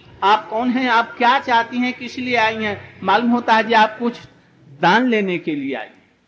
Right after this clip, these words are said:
बात को भूल गए। जो बलि, जो बामन देव जी आए, बहुत दिन हो गई ना, इसलिए इसको दान देने की बात भूल गए। तो उनसे पूछा, तो उन्होंने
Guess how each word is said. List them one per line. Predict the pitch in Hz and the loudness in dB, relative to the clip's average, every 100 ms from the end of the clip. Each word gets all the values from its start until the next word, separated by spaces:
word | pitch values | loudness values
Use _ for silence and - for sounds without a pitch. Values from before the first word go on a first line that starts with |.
| _ _ _ _ _ - | _ _ _ _ _ 0
बात | 202 233 - | 2 2 0
को | 262 | -4
भूल | 214 233 247 | -2 -6 -4
गए। | 247 254 | -2 -2
जो | 240 | -4
बलि, | 220 220 240 - _ 147 | -4 -4 -6 -16 _ -12
जो | 208 190 _ _ | -10 -10 _ _
बामन | 185 214 240 240 | -6 -4 -4 -2
देव | 226 208 | -2 -2
जी | 214 | 0
आए, | 208 240 | 2 2
बहुत | 240 226 220 | 0 -2 -2
दिन | 240 | -2
हो | 247 226 | -2 -2
गई | 214 214 | -2 -4
ना, | 233 285 - _ _ 240 | -4 -6 -8 _ _ -12
इसलिए | 233 233 | -8 -2
इसको | 214 196 208 202 | -4 -4 -8 -4
दान | 185 202 | -2 -2
देने | 202 196 190 | -4 -6 -6
की | 202 | -8
बात | 202 180 185 175 | -2 -2 -2 -6
भूल | 214 226 | -8 -6
गए। | 175 151 - _ _ _ - - 208 - - - - | -4 -6 -10 _ _ _ -20 -18 -16 -16 -18 -16 -2
तो | 247 | 0
उनसे | 254 262 | 2 2
पूछा, | 247 226 220 240 196 | 0 -2 -4 -2 -2
तो | - - 233 | -4 -16 -6
उन्होंने | 247 285 269 185 | -2 -2 -2 -6